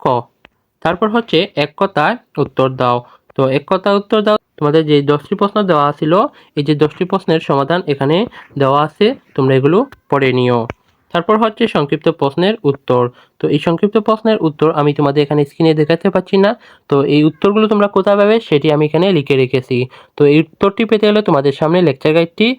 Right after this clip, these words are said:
থাকতে হবে। তো যাদের লেকচার গাইড নেই, তোমরা আমাদের Telegram গ্রুপে যুক্ত হয়ে যাও, সেখানে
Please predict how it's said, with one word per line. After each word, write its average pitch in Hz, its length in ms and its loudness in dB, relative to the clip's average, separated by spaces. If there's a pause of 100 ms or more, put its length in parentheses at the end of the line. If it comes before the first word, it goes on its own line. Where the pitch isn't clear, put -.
(240)
থাকতে - 300 -4
হবে। 127 200 0 (280)
তো - 40 0 (120)
যাদের 151 280 0
লেকচার 196 320 0
গাইড 196 160 2 (100)
নেই, 214 100 2 (280)
তোমরা 147 240 2
আমাদের 139 260 0
Telegram 185 360 0
গ্রুপে 202 260 2
যুক্ত 135 160 -4 (120)
হয়ে 131 180 -2
যাও, 123 120 0 (300)
সেখানে 156 340 0